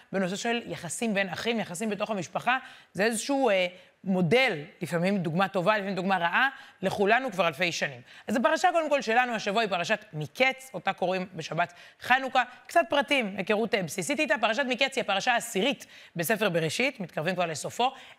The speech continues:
אין בה שום מצוות מעשיות. מי שמחפש בפרשת מקץ, אחת מתרי"ג, משש מאות ושלוש עשרה מצוות, לא ימצא. מה הוא כן ימצא? היא מתארת את סיפור יוסף ואחיו.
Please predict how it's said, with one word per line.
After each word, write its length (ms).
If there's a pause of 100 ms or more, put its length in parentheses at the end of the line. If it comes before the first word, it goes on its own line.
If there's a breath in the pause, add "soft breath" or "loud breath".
אין 180
בה 80
שום 140
מצוות 280
מעשיות. 540
מי 80
שמחפש 500
בפרשת 440
מקץ, 360
אחת 260
מתרי"ג, 680
משש 200
מאות 120
ושלוש 200
עשרה 100
מצוות, 380 (320 loud breath)
לא 180
ימצא. 240 (300 loud breath)
מה 100
הוא 120
כן 160
ימצא? 240 (380 loud breath)
היא 80
מתארת 360
את 80
סיפור 380
יוסף 520
ואחיו. 580